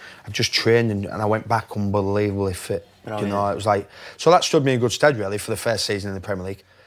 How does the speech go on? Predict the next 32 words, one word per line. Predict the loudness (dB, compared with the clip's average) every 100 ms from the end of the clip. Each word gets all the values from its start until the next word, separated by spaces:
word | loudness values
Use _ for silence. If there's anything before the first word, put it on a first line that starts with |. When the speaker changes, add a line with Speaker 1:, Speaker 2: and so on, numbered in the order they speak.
| _ -14
Speaker 1:
Do |
you | -4
know, | -2 -4 _ _
Paul | 2 4 4 0
sort | 0 0
of | 0
played | -2 -2 0
me, | -2 -4 -10 _ _ -20 _ _ _ _
he | -6
sort | 2 4 4
of |
changed | 2 2 2 0
the | -2
system | -2 -2 -2 0
a | 2
little | 2
bit. | 2 2
It | 2
went | -2
four | 0 2 2
three | 2 -2
three. | -2 -2 -2 -2 _ _ -20 -20 -12
So | 0 2
then | 2
I | 2
used | 0 -2
to |
play | -2 2 4
right | 6 4 4 0
side | 4 4 4
of | -4
Stuart | -2 0 0 0